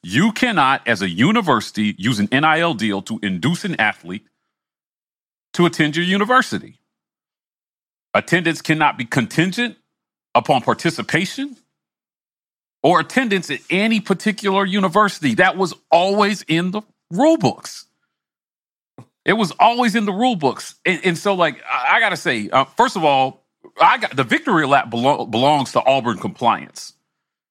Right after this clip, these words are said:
These guys had it right from the jump. And a lot of our ignorant fans who were just running around mad that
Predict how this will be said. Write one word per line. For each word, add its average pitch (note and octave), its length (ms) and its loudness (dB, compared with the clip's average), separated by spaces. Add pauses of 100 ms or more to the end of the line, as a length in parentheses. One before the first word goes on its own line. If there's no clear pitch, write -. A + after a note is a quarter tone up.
(200)
These A3 320 0
guys C3+ 320 2
had C#3 220 0
it E2 100 -10
right B2 280 0
from G#2 140 -4
the F2+ 80 -4
jump. G2 400 -2 (400)
And A#2+ 100 2
a A2+ 40 2
lot D3+ 240 4
of A3+ 100 -2
our E3 160 4 (140)
ignorant G3 580 0
fans D#3+ 720 -4 (500)
who G3 80 4
were F3 140 4
just F3 180 -2
running A3 320 2
around G#3 380 4
mad F#3 320 2
that D3 100 -4